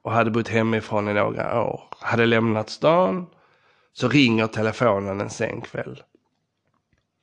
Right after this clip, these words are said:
Det är min, eh, mammas nya man som säger att, "Ja, jag måste komma och hämta dig, för, eh, mamma är på sjukhuset." Redan där visste jag att nu var det dags.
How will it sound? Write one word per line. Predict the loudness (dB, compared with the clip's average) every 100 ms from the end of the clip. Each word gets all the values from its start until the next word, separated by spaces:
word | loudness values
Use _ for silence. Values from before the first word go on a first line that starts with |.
| -20 -20 -20 -2
Det | 4
är | 4
min, | 4 0 -4 -6 -8
eh, | -8 -8 -8 -8 -12 -10
mammas | -4 0 0 -2 -6 -12 -14 -16 -20 -12
nya | -4 -2 0
man | 0 -2 -4 -16 -18 -20 _ _ _ _
som | -4 -2
säger | 2 2 2
att, | -2 -2
"Ja, | 0
jag | 0 0
måste | -4 -10
komma | -12 -8 -6
och | -6
hämta | -8 -10 -10 -12
dig, | -10 -12
för, | -10 -8 -8 -8 -10 -12
eh, | -16 -20 -14
mamma | -2 2 4 2
är | 0 -4 -6 -12 -8
på | -4 -4 -6
sjukhuset." | -16 -10 -8 -10 -12 -14 -14 -20 _ -20 _ _ _ _ _ _ _ _ _ -20 -18
Redan | -2 2 4
där | 6 6 4
visste | 4 2 -2 -4 2
jag | 4 4 2 2
att | 0 0 -4 _ _ -20 -20 _ _ _ _
nu | -6
var | -2 -2
det | -4
dags. | -8 -8 -20 -20 -20 -20